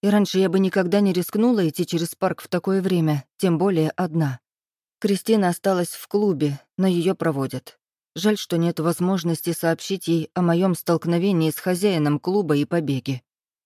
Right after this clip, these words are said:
Обычно мы с ней или с Женей возвращаемся домой вместе. Даже смены подгадали так, чтобы никогда не работать в одиночку.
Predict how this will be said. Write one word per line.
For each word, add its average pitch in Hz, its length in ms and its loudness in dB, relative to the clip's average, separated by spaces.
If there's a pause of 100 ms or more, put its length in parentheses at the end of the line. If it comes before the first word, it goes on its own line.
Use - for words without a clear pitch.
(140)
Обычно 185 380 0
мы 185 100 2
с - 100 -8
ней 190 220 2
или 175 240 2
с 135 100 -2
Женей 180 300 0
возвращаемся 165 720 -4
домой 175 300 0
вместе. 156 580 -2 (480)
Даже 190 240 2
смены 233 340 2
подгадали 175 480 0
так, 208 240 -2
чтобы 170 300 -2
никогда 180 440 0
не 185 120 2
работать 165 460 -2
в 143 80 -4
одиночку. 165 680 -2